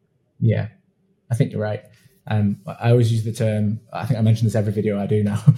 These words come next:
<laughs> about, um, negotiating with your M S. I think once you've got your diagnosis, you know, M S sort of lives alongside you, and you have to f-, think about M S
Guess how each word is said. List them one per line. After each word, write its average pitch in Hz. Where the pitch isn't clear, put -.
<laughs> -
about, 104
um, 107
negotiating 120
with 107
your 104
M 101
S. 101
I 117
think 113
once 131
you've 113
got -
your 117
diagnosis, 113
you 123
know, 101
M 120
S 117
sort 117
of 107
lives 117
alongside 110
you, 101
and 107
you 113
have 110
to 107
f-, -
think 117
about 110
M 110
S -